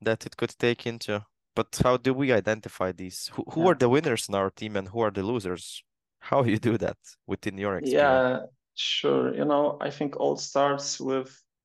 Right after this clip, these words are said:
Speaker 2: you know, each company has its mission and each company has its values, right? That, that, that, that they believe in and, and support. And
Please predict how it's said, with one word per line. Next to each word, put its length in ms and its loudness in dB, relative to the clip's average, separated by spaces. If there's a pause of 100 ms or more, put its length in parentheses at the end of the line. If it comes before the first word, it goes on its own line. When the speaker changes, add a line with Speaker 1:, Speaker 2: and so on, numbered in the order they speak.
(300)
Speaker 2:
you 80 -8
know, 200 0
each 160 -2
company 460 4
has 280 -4
its 220 -8
mission 400 -2
and 240 -4
each 180 -6
company 380 -2
has 320 -8
its 160 -10
values, 520 0
right? 240 -2
That, 200 -8
that, 160 -6
that, 260 -10
that 160 -4
they 140 0
believe 380 0
in 120 -2
and, 200 -4
and 200 -10
support. 540 -4
And 260 -4